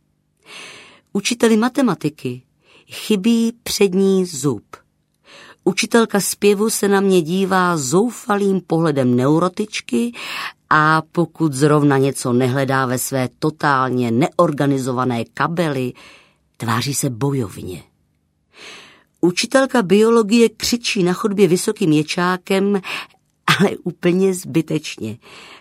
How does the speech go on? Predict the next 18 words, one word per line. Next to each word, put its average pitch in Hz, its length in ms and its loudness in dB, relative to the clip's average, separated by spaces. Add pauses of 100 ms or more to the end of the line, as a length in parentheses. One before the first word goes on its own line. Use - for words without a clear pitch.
Řev 180 320 0
studentů 185 760 0 (300)
nelze 180 560 0
přehlušit. - 720 -12 (1300)
Bitka 208 480 2
dvou 175 240 4
černošských 160 640 0
kluků, 190 800 -2
z 143 140 -4
níž 147 260 2
jeden 143 220 2
vytáhne 131 440 2
nůž, 160 640 0
nakonec 135 420 -2
stejně 233 540 0
skončí 165 600 -4
příjezdem 131 540 -4
policie. 107 640 -10